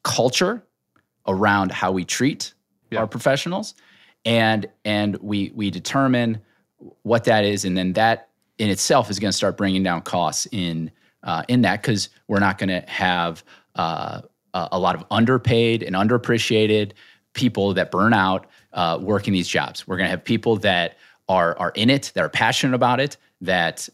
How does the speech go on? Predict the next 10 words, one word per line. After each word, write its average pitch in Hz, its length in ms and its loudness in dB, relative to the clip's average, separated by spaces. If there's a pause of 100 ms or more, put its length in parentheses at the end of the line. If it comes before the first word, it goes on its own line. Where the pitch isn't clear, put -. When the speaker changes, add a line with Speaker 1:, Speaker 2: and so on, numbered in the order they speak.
Speaker 1:
are, 85 300 0
are 85 100 -2
respected 123 800 0
and 80 160 -8
treated 139 320 0
well, 107 400 4 (260)
and 87 360 0
they 82 160 -4
grow 101 500 2
long, 90 540 0